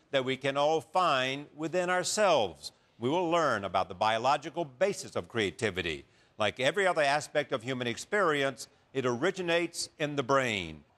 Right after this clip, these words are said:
We'll also look at the connections between creativity and mental illness. In order to help us understand the creative process,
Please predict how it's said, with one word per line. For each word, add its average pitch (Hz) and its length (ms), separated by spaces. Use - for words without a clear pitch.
We'll 117 120
also 139 340
look 147 220
at 151 100
the 170 80
connections 160 560
between 107 440
creativity 165 920
and 139 160
mental 135 240
illness. 98 720
In 147 140
order 240 180
to 185 220
help 175 200
us 180 140
understand 156 540
the 143 60
creative 131 380
process, 143 680